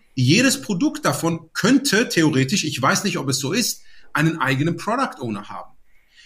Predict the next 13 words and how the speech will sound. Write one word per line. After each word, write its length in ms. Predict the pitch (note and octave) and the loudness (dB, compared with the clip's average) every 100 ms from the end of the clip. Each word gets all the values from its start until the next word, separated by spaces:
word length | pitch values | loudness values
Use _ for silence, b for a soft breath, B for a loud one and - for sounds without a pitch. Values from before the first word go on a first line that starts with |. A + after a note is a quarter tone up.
| b | b
Aber 120 | E3 E3+ | 0 2
dass 160 | E3 | 2
wiederum 380 | F#3+ G3 E3+ - | 2 2 2 2
diese 380 | F#3 C#4 B3+ - | -2 -2 -2 -4
Produkte 840 | - C#3 B2 D#4 D#4 - A#2 - _ _ | -4 -2 2 0 0 -10 -14 -16 _ _
untereinander 760 | A3 A#3 A3+ D#3 D#3 G3 F#3 - | -2 0 2 4 4 2 0 -2
zusammenkommen 960 | - A2+ D3 B3 C4+ - C3 A2 - - b b b | -4 -2 0 2 0 -2 -6 -6 -12 -20 b b b
und 160 | E3 D#3+ | 2 4
ein 120 | C#3+ | 4
sehr 220 | B2 G#3 | 4 2
schönes 460 | - G#3 D3+ - - | 2 0 -2 -4 -4
Ökosystem 840 | A#3+ B3+ C4 F#3 D#3+ - C#3 A#2+ A2 | -2 0 0 0 -2 -2 -4 -4 -6
kreieren, 640 | - B2 B2 F#3 A#3 | -6 -2 0 0 -2